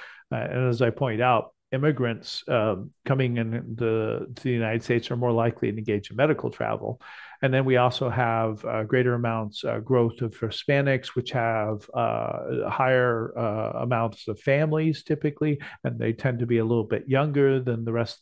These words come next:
the population. So all this led to more population, less providers, heavier, less healthy people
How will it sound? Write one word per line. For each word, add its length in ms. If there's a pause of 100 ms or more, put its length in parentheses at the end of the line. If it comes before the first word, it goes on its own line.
the 60
population. 580
So 180 (320)
all 160
this 220
led 360
to 340 (260)
more 480
population, 1040 (320)
less 380
providers, 960 (400)
heavier, 800
less 300
healthy 500
people 680